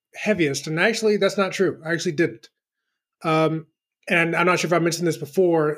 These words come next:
in, in the previous time we kinda brought this up, sort of, is that you mentioned a, a time frame in your life when you were your heaviest,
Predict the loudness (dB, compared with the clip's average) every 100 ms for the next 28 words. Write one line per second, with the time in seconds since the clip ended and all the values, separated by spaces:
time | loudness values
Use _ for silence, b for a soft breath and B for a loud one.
0 | -6 -8 -8 -10 -12 -8 -6 0 2 2
1 | 2 0 0 0 0 0 -2 -2 -4 -4
2 | 0 2 2 -2 -8 b b b b -8
3 | -2 2 2 0 -8 -12 _ _ -6 0
4 | 0 2 2 0 2 0 0 -2 0 -2
5 | -2 -4 -8 -4 0 0 2 0 2 0
6 | 0 0 -2 -10 _ b _ _ -4 0
7 | 2 4 2 0 0 0 -2 -4